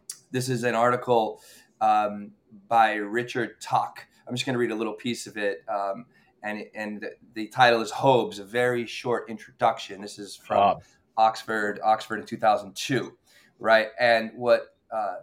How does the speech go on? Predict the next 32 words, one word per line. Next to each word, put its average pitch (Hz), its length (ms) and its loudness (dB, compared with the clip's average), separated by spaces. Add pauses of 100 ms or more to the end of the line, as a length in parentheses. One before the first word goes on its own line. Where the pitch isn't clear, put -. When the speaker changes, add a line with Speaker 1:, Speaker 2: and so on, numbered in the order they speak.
Speaker 1:
Thomas 151 400 2
Ho-, 135 440 -2
uh, 107 100 -2
Hobbes, 120 420 4
sorry, 107 200 2
Hobbes, 107 340 2
okay? 117 280 -4 (580)
<laughs> - 0 -
Speaker 2:
<laughs> 123 460 6
Speaker 1:
What 135 240 2
Thomas 143 440 2 (280)
Hobbes, 156 640 10
uh, 127 180 2
he 135 80 -4
wrote 143 240 2
a 127 40 2
book 131 280 -2
called 113 240 4
Leviathan 123 680 0
back 117 240 -2
in 107 80 -16
sixteen 131 500 -12
fifty-one, 127 840 0 (380)
uh, 107 300 2
which, 110 400 -6
which 120 260 -10
also 123 580 2
in-, 117 280 -6 (240)
influen-, 120 600 -4
influenced 123 560 -6
John 113 380 4
Locke, 131 500 2